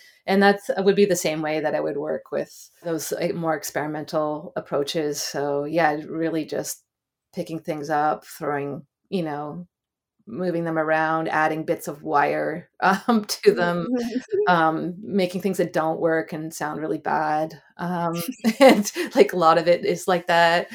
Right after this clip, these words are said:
Speaker 1: Um,
Speaker 2: <laughs>
Speaker 1: so just, like, recording everything all the time.
Speaker 2: Uh-huh.
Speaker 1: And I, and that was what a friend had suggested to me when I first got my modular system, actually, was just have the record button on all the time, because you never
Speaker 2: Huh.
Speaker 1: know what will, what will come
Speaker 2: <laughs>
Speaker 1: out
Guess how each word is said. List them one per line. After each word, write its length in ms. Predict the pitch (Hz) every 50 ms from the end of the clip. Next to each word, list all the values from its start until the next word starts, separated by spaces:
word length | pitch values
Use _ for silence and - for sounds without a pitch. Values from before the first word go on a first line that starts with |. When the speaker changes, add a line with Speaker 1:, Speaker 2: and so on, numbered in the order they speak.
| 247 - - 233 226 - - _ - -
Speaker 1:
Um, 360 | 160 160 156 160 156 156 156 -
Speaker 2:
<laughs> 80 | 208
Speaker 1:
so 180 | 214 208 196 185 -
just, 180 | - 175 - -
like, 140 | 196 165 170
recording 520 | 180 170 - - 202 185 180 175 175 - -
everything 840 | - 165 156 175 185 180 - - 202 202 208 226 247 254 240 226 - - -
all 200 | - 175 170 165
the 80 | 165
time. 500 | 170 - 202 165 160 160 165 180 185 202
Speaker 2:
Uh-huh. 220 | 226 226 208 202 185 - - - _ -
Speaker 1:
And 160 | 214 220 220
I, 100 | 214 226 220
and 200 | 190 208 208 220
that 100 | 226 220
was 140 | 214 208 214
what 120 | 196 185
a 60 | 180
friend 400 | 180 - - 175 160 160 170 165 165
had 160 | 170 165 -
suggested 460 | - 180 165 160 156 156 - 190 170 -
to 140 | - 180 170
me 120 | 165 160 160
when 120 | 160 160
I 80 | 156 156
first 280 | - - 160 - -
got 220 | - 156 160 - 175
my 200 | 175 156 156 156
modular 420 | 160 156 160 160 175 160 160 160
system, 360 | - - 160 - - 160 -
actually, 280 | - 156 - - - 160
was 120 | 160 175 -
just 140 | 208 - -
have 120 | 247 240
the 80 | 220 247
record 360 | 190 - - - - 156 151
button 240 | - - - 160 156
on 140 | 147 147 143
all 160 | 143 139 143
the 80 | 139 131
time, 400 | - - 131 127 135 - - - _ _ _ _ _ _ _ _ -
because 260 | 170 - - 175 170
you 60 | 180
never 200 | 175 175 180 175
Speaker 2:
Huh. 60 | 180 165
Speaker 1:
know 300 | 147 143 - - 143 139 _ _ _ _ _ _ _ _
what 160 | - 180 156 -
will, 320 | 160 156 151 131 - -
what 220 | - 180 180 165 -
will 80 | 175
come 220 | - - 196 160 156
Speaker 2:
<laughs> 0 |
Speaker 1:
out 260 | 151 143 147 151 -